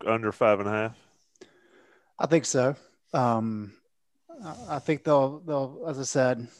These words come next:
Speaker 2: I think we're all in agreement this defense is gonna take a step forward. Um, and I think I agree with you, Tommy. I, for me, this is probably the, the key stat to really track. Um, you know, we can talk about points per possession. That's, that's important as well. Um,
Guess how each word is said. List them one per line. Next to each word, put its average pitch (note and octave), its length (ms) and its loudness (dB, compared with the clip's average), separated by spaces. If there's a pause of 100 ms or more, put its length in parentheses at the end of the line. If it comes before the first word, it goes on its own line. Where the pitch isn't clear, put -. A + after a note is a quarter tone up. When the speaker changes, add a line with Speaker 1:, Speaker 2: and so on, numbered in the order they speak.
(440)
Speaker 2:
I D#3+ 100 -4
think E3+ 200 2
we're D3+ 120 8
all D3+ 140 10
in C#3 60 6
agreement B2 480 -2
this C3+ 120 -14
defense B2 360 -12
is A#2+ 60 -20
gonna A#2 120 -14
take C3+ 180 -16
a - 40 -20
step C3+ 240 -16
forward. A#2+ 360 -14 (260)
Um, A#2 200 -10
and B2 100 -8
I C#3 60 -6
think E3 360 -10
I E3+ 100 -2
agree D#3+ 260 -2
with B2+ 140 -6
you, C3 120 -6
Tommy. A#2 280 -4
I, C3+ 100 -2 (220)
for D3+ 100 0
me, E3+ 340 6
this D3 220 -4
is C#3 100 -12
probably C3+ 420 -4
the, C#3 160 -16
the C#3 180 -18 (140)
key D3+ 220 -8
stat - 480 -6 (680)
to C3+ 80 -12
really C3+ 220 -4
track. C#3 480 -6 (180)
Um, A2+ 500 -10
you B2 140 -12
know, A#2 80 -14
we B2+ 120 -12
can B2 100 -10
talk B2 200 -2
about A#2+ 340 -2 (160)
points C#3 240 -14
per C3 160 -10
possession. B2+ 500 -8
That's, D#3 260 -12
that's C#3 260 -12
important B2 440 -12
as A2+ 120 -14
well. A#2+ 440 -6 (680)
Um, A#2 540 -2